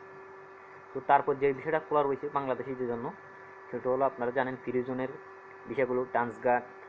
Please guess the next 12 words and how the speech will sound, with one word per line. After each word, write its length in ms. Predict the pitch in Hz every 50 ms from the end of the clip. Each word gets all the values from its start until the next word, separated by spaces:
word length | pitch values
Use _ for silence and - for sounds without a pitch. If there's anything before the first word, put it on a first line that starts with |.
| - - - - - - -
এবং 200 | 123 117 120 120 113 -
কি 160 | 131 127 127 123 - - - - - - - - - - - - - - -
আপনার 360 | 120 113 - 123 120 120 113 - - - - - - - - - -
আরটিএর 540 | - 127 123 - - 127 120 120 117 117 120 - - - -
এরকম 340 | - 139 131 - 139 135 135
বিষয়গুলো 320 | 131 127 - 139 139 135 131 -
খোলা 140 | 127 120 110
রয়েছে, 280 | 110 110 101 - - - - - - - - - - - - - - - - - - - -
সেগুলো 400 | 127 117 120 127 139 170 226 247 - - - -
বাংলাদেশ 380 | 113 123 117 117 117 113 - -
থেকে 160 | - 131 - 147
হচ্ছে। 420 | 143 123 - - - 156 175 233